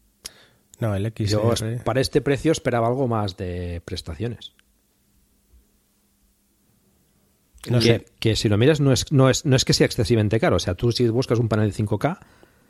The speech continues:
Speaker 2: en el mercado, te vas al, a este, al L G Ultrafine, que vendía hasta ahora Apple,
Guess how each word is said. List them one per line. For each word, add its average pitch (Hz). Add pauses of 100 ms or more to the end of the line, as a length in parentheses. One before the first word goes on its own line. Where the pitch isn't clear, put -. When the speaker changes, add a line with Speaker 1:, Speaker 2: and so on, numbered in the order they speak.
(340)
Speaker 2:
en 104
el 104
mercado, 127 (300)
te -
vas 92
al, 92 (160)
a 123
este, -
al 92
L 92
G 92
Ultrafine, 120 (840)
que 87
vendía 82
hasta 85
ahora 85
Apple, 117